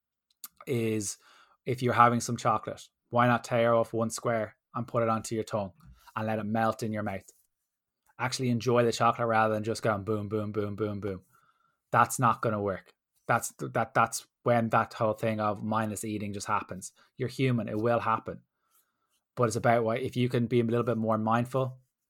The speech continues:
and a little bit more intuitive, it will help you a hell of a lot more. It's just about slowing down your eating. I guarantee you won't want,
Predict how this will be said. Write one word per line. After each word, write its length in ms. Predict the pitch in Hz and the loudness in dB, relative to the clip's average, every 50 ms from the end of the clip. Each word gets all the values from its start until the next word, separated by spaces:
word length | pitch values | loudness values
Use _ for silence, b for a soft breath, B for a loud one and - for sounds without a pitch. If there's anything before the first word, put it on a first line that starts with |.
| _ _ - | _ _ -4
and 160 | 110 110 101 | -4 -4 -4
a 160 | 110 - - | -6 -6 -2
little 140 | 117 113 113 | 0 0 2
bit 260 | - 120 110 107 120 135 | 2 0 0 0 -2 -2
more 200 | 113 110 113 110 | 0 0 0 0
intuitive, 580 | 104 - - 113 113 117 120 123 120 123 - _ _ _ | 0 -2 -2 0 0 2 0 0 -2 -4 -10 _ _ _
it 100 | 143 113 | -2 0
will 80 | 110 | 0
help 300 | 98 104 107 110 104 - | 2 2 2 2 2 0
you 120 | 113 110 104 | -2 -2 -2
a 60 | 104 | -2
hell 200 | 92 110 113 110 | -2 0 0 0
of 80 | 104 107 | 0 2
a 40 | |
lot 200 | 107 107 107 110 | 0 0 0 -2
more. 300 | 107 101 101 98 92 - _ _ b b b b b b b - | -4 -6 -6 -6 -6 -8 _ _ b b b b b b b -8
It's 120 | 113 107 | -4 -4
just 140 | 120 113 - | -4 -4 -2
about 260 | 120 127 120 117 - | 0 0 0 0 0
slowing 440 | - - - 113 113 117 117 117 113 | -4 -4 0 4 4 4 4 4 2
down 220 | 120 113 110 107 | 0 0 0 -2
your 100 | 107 107 | -2 -2
eating. 220 | 107 110 107 104 101 | -2 -2 -4 -4 -6
I 80 | 101 | -4
guarantee 380 | - 127 117 120 120 120 127 120 | -2 0 0 0 -2 -2 -2 -2
you 140 | 113 113 107 | 0 0 2
won't 260 | 110 117 113 113 123 | 2 2 2 0 -2
want, 440 | 117 110 113 117 113 95 - - | 0 2 2 2 2 0 -6 -14